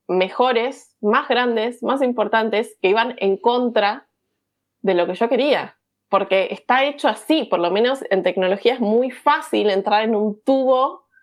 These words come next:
donde vas creciendo en sueldos y responsabilidades. Y después hay que ser muy consciente de esa carrera, porque bajarse es muy difícil. Tenés un costo de oportunidad tan alto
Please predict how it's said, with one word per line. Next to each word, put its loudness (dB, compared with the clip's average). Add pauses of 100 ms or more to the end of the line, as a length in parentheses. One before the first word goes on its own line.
(380)
donde 2
vas 0
creciendo 0
en -2
sueldos 0
y -4
responsabilidades. -2 (460)
Y 0
después 0 (180)
hay 2
que 0
ser 0
muy 0
consciente 0
de 0
esa -2
carrera, 0 (240)
porque -2 (380)
bajarse -2 (840)
es 2
muy 2
difícil. -2 (280)
Tenés 0
un 0
costo 0
de 0
oportunidad -2
tan 0
alto -2